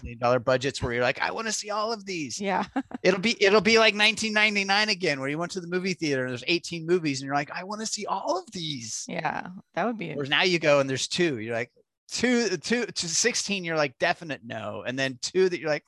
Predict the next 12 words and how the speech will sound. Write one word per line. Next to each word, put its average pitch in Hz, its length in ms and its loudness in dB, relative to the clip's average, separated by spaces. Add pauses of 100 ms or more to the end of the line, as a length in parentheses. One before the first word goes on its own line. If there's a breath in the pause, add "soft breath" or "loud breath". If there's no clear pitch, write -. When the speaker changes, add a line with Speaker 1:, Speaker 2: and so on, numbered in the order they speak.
Speaker 1:
"Eh, 208 240 -6
maybe." 110 440 -10
Speaker 2:
I'm 247 180 2
still, 247 300 4
Speaker 1:
Maybe. 226 80 6
Speaker 2:
like, 214 240 4
Speaker 1:
All - 60 -10 (100)
right. 202 80 -6
Speaker 2:
thinking 202 360 -4 (580 soft breath)
pre-covid, 220 920 4
right 180 240 4
before 202 540 2